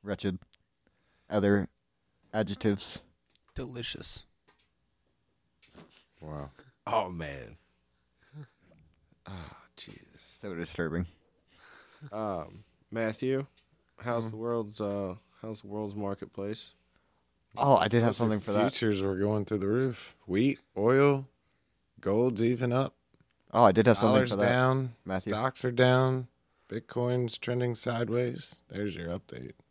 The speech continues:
Speaker 3: vix is up. If anybody knows what all that shit means, just
Speaker 4: VIX,
Speaker 3: look it all up.
Speaker 4: Vicks Vapor Rub is up. That's good. Good for Vicks
Speaker 1: Oh,
Speaker 4: Vapor.
Speaker 1: so, uh, I have
Speaker 3: How that
Speaker 1: a, uh,
Speaker 3: works.
Speaker 1: I have a, uh, update from Matthew's friends over at Credit Suisse.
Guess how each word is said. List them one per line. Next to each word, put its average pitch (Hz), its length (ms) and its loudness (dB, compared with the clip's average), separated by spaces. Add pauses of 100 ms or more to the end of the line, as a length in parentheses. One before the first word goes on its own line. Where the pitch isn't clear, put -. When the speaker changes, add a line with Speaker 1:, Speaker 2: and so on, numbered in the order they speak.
(340)
Speaker 3:
vix 117 280 0
is 117 160 2
up. 123 220 4 (1800)
If 95 120 -12
anybody 82 400 0
knows 82 240 -2
what 82 100 -2
all 82 180 -2
that - 80 -10
shit - 200 -8
means, 90 440 -6
just 101 200 -10
Speaker 4:
VIX, 127 160 -6
Speaker 3:
look 104 80 -4
it 98 40 0
all 98 160 2
up. 95 60 -2
Speaker 4:
Vicks 123 240 -4
Vapor 127 380 -4
Rub 147 240 -2
is 143 100 -4
up. 160 200 -4 (800)
That's - 200 -10
good. 127 300 -8 (680)
Good 127 140 -14
for - 140 -16
Vicks 135 220 -6
Speaker 1:
Oh, 127 180 8
Speaker 4:
Vapor. 85 160 -4
Speaker 1:
so, 113 260 12
uh, 110 260 12
I 110 160 10
have 120 120 12
Speaker 3:
How 120 60 6
that 117 120 8
Speaker 1:
a, 110 60 10
uh, 104 140 8
Speaker 3:
works. 104 200 -2 (520)
Speaker 1:
I 110 100 4
have 123 180 8
a, 117 140 12
uh, 107 220 12
update - 500 6
from 104 420 10
Matthew's 110 360 8
friends 113 280 8
over 107 180 10
at 92 120 8
Credit 113 320 6
Suisse. - 420 2